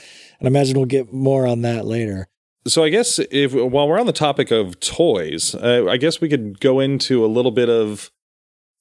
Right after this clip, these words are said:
Speaker 2: G I Joe's origins and where it started.
Speaker 1: A-, as many of these ones in the eighties were, uh,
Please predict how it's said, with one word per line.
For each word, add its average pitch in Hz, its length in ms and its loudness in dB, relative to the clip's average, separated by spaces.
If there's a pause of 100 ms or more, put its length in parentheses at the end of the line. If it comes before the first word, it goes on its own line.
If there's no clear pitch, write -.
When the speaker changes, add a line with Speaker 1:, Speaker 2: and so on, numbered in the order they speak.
Speaker 2:
G 131 240 2
I 127 140 2
Joe's 123 300 2
origins 95 680 -2
and 92 140 0
where 98 180 4
it - 80 -2
started. 104 480 -2 (560)
Speaker 1:
A-, 160 280 2
as 151 360 2
many 185 300 2
of 131 80 0
these 120 160 2
ones 117 200 -2
in 107 60 -4
the 107 140 -2
eighties 98 300 -2
were, 101 420 -2
uh, 101 260 0